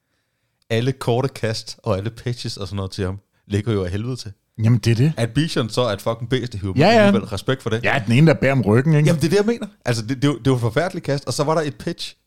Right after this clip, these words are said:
Speaker 1: hvor jeg tror, Bijan, han var, altså, han skulle ikke vende sig om, men han skulle lige sådan, nu, det, det, det er et ikke visuelt medie, vi laver lige nu, så det er ikke særlig
Speaker 2: <laughs> Præcis.
Speaker 1: godt. Han gør sådan her, nej.
Speaker 2: Ja.
Speaker 1: Han, han skal ligesom sådan vende sig om,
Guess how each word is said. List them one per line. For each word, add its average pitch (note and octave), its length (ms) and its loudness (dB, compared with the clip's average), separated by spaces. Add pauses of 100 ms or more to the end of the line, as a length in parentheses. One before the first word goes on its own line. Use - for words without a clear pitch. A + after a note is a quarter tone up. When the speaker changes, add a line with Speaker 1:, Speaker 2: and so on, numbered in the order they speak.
(100)
Speaker 1:
hvor B2+ 240 2
jeg A#2+ 80 -4
tror, C3+ 200 -2
Bijan, B2+ 400 -4
han A2+ 140 -4
var, A#2+ 200 -8
altså, G2+ 160 -8
han F#2 120 -6
skulle C#3 160 -4
ikke C3 120 -4
vende D3 160 -4
sig B2 80 -2
om, G2+ 60 -10
men G2 80 -10
han G2+ 80 -10
skulle B2+ 160 -10
lige C#3+ 80 -8
sådan, A#2 260 -10 (680)
nu, F#2 180 -6
det, - 180 -6
det, F#2 500 -4
det G2 80 0
er - 20 0
et F#2 100 -10
ikke A2 240 -4
visuelt G#2 320 -4
medie, F#2 240 -8
vi F2 60 -6
laver F2 260 2
lige F2+ 100 -2
nu, - 60 2
så F2+ 100 0
det D3 80 6
er - 80 2
ikke G2+ 120 0
særlig G2+ 180 2
Speaker 2:
<laughs> - 0 -
Præcis. F2 220 -2 (160)
Speaker 1:
godt. D3 100 -6
Han A2 80 -2
gør C#3+ 120 4
sådan C#3 240 -4
her, A2 120 -2 (120)
nej. F#2+ 100 -6 (280)
Speaker 2:
Ja. A2 60 -2
Speaker 1:
Han, C3 200 0
han B2+ 160 -2
skal C3 120 -8
ligesom D#3 200 -4
sådan C3+ 260 -6
vende C3 220 -4
sig F3+ 200 -6
om, C3+ 140 -2